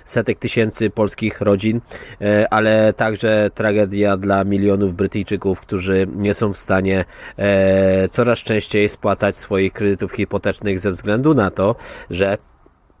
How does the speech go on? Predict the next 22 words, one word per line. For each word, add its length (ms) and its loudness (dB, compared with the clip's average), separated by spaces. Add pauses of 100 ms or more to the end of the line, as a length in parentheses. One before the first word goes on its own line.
(640)
coraz 300 2
więcej 440 0
ludziom, 580 -2
e, 120 -2
się 260 -2
deale 260 0
kończą, 400 -2
te 140 -2
zamrożone 540 0
na 140 2
dwa 160 0
lata, 340 0
i 180 -6
wpadają 460 0
na 120 0
oprocentowanie, 840 -2 (380)
e, 40 -2 (1160)
bardzo 440 0
wysokie, 600 2 (360)
na 260 0
oprocentowanie 960 0
zmienne”. 600 2